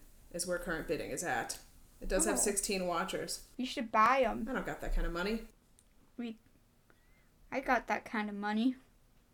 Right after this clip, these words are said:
Speaker 1: Okay, next one. E T finger, glow in the dark, nineteen eighty-two, Knickerbocker. You wanna guess how much it's at?
Speaker 2: Eight thousand dollars.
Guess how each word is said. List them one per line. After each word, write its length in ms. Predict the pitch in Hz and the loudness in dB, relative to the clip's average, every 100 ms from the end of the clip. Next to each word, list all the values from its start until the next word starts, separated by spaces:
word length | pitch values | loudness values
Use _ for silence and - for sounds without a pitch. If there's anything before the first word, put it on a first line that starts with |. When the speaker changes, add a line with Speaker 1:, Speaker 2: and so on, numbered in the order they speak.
| - - - - - - - - - - | -20 -20 -20 -20 -20 -20 -20 -20 -20 -4
Speaker 1:
Okay, 380 | 196 196 185 170 - | -2 2 2 0 -2
next 380 | 214 208 - 185 | 2 2 2 -2
one. 280 | 175 190 185 - - - - - | -4 -6 -12 -18 -20 -20 -20 -6
E 220 | 240 285 | 2 4
T 460 | 339 - 339 254 190 | 4 2 2 4 2
finger, 580 | 190 254 262 262 - - - - | 0 0 0 0 -6 -14 -20 -8
glow 260 | 196 190 220 | 2 6 6
in 120 | 254 | 4
the 80 | 269 | 2
dark, 420 | 277 190 - - - - - | 2 0 -2 -10 -18 -18 -10
nineteen 600 | 180 196 - - 277 277 | -4 -4 -4 -2 2 2
eighty-two, 800 | 269 277 269 - 269 147 165 - - - - - - | 2 0 -2 -4 -2 -2 -4 -10 -18 -20 -20 -18 -4
Knickerbocker. 920 | 226 240 185 160 120 - - - - - - - | -2 0 -2 -2 -4 -6 -8 -10 -12 -20 -20 -16
You 80 | 196 | -4
wanna 140 | 175 175 | -2 0
guess 220 | 175 185 | 0 0
how 60 | |
much 160 | 180 175 | -2 -4
it's 140 | 170 | -4
at? 240 | 185 196 - - - - - - - - - - | -2 -4 -6 -14 -20 -20 -20 -20 -20 -20 -20 -18
Speaker 2:
Eight 300 | - 285 - | -6 -6 -4
thousand 840 | - 262 254 226 220 220 220 220 - | 2 4 4 0 -6 -4 -4 -6 -2
dollars. 840 | 214 208 208 - - 240 - - | 2 2 0 -6 -10 -10 -10 -14